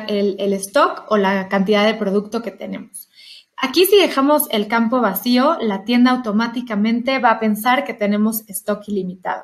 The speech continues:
Así que lo que yo les recomiendo, si no tienen ilimitado, es que pongamos una cantidad. Esto, conforme se va vendiendo, se va actualizando, no es algo que tienen que hacer manual ustedes.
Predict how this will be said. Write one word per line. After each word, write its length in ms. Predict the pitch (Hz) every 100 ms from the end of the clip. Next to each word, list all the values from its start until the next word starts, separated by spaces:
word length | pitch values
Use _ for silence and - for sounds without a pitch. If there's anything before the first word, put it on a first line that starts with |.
| -
Así 320 | 208 233 220
que 280 | 247 254 - - - -
lo 120 | 240
que 160 | 240 254
yo 140 | 320
les 160 | 339 320
recomiendo, 480 | 285 277 285 311 311
si 160 | 254
no 120 | 226
tienen 300 | 226 240 240
ilimitado, 640 | 240 240 240 240 269 285 294
es 200 | 233 226
que 100 | 240
pongamos 720 | 240 196 208 220 220 240 240 -
una 320 | 208 202 185
cantidad. 480 | - - 143 113 - _ _ _ _ _ -
Esto, 380 | 349 349 381 381
conforme 440 | 220 196 208 208
se 160 | 208 214
va 160 | 233
vendiendo, 680 | 277 285 294 302 285 285 349
se 160 | 233
va 80 | 208
actualizando, 880 | 214 214 240 214 - 220 226 240 294
no 180 | 247 214
es 160 | 208
algo 240 | 226 220 202
que 120 | 196
tienen 340 | - 196 208
que 80 | 196
hacer 240 | 185 196 190
manual 340 | 190 185 175
ustedes. 480 | 180 - - -